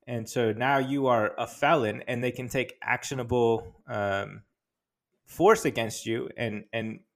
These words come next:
go into your home, take that weapon from you, and prosecute you, even though you tried to do the right thing and they just didn't keep up to their side of the agreement.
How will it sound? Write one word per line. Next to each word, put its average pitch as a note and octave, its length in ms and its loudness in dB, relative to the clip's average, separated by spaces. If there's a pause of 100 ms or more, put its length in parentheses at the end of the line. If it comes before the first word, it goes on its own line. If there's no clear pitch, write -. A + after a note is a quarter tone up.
go C3+ 220 2
into D#3+ 220 -2
your E3 120 2
home, A#2 440 -2
take D3+ 260 0
that D3+ 180 2
weapon B2+ 300 0
from B2 220 -10
you, A#2+ 260 -6
and C#3 240 -4
prosecute C3 680 0
you, G#2+ 280 -2
even D3+ 260 4
though C3 320 0 (460)
you C#3+ 140 0
tried C#3+ 340 4
to C3+ 60 0
do C3+ 120 2
the B2+ 80 2
right A#2 240 4
thing A#2+ 160 -2
and A2 100 -4
they A2+ 80 2
just A2 260 -2
didn't A2+ 260 -4 (320)
keep - 180 -4
up A2+ 160 -2
to A#2+ 80 -2
their A2+ 260 4
side G#2 240 0
of F#2+ 120 -6
the F#2 100 -10
agreement. - 460 -12